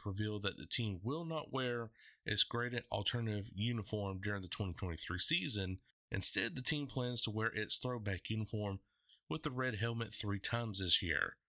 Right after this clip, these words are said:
So if anybody has been living under a rock for the past couple of years, the graded uniform is basically the, the black at the, kinda like the lower half of the jersey and then red at the top.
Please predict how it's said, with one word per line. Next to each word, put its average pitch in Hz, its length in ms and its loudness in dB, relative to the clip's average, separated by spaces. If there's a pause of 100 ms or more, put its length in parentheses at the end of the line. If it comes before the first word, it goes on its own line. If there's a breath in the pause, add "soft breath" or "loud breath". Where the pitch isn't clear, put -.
(120)
So 123 320 2
if - 240 -6 (100)
anybody 127 480 2
has 98 140 -2
been 110 180 2
living 104 260 0
under 98 240 2
a 82 60 0
rock 123 320 -2
for 107 140 0
the 95 80 -2
past 92 260 0
couple 92 240 -2
of 90 80 0
years, 92 340 2
the 95 120 2
graded 107 320 0
uniform 104 640 0
is 101 600 0 (220 loud breath)
basically 139 600 0
the, 101 480 0 (260)
the 110 160 -2
black 107 580 0
at 113 200 0
the, 98 160 0
kinda 113 240 0
like 104 120 -2
the 95 140 0
lower 98 420 -2
half 113 300 0
of 98 120 -2
the 90 60 -2
jersey 120 680 2 (200 loud breath)
and 117 140 2
then 98 160 -2
red 107 220 4
at 107 120 -4
the - 140 -8
top. 117 560 0